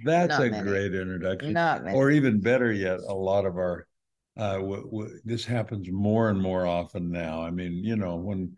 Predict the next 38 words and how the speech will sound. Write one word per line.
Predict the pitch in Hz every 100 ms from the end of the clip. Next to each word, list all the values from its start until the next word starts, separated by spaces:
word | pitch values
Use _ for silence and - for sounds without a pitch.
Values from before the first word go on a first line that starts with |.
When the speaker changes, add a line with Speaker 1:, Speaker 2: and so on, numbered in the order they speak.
| _ _ _ -
Speaker 1:
when | 107 104
we | 110
were | 107 98 95
in | 98 95
our | 90 87
writing | 87 95 104 101 95 85
prime | - 107 95 95 95 92
and | 82
people | 107 92 85 82 82 85
really | 95 107 101
knew | 95 95
our | 90 90
names | 87 90 90 85
across | - - 95 85 -
the | 82
country, | 95 87 82 90 87 - _ _ _ _ -
a | 101
lot | 98 95
of | 85
our | 82
kids | - 139 120
would | 104 87 -
say, | - 85 85 82 -
"Oh, | 90 95 98
I | 95 90
always | 92 90 90 -
get | 90 85
asked, | 85 85 -
'Am | 92 85
I | 90 92
Richard | 85 87 82 101 90
and | 87
Linda's | 82 90 90 87 80
daughter?' | 73 78 87 90 90 90
And | 82 80 _ _ _ _ -
am | 90 85
I | 87 98 98
Rick, | 90 92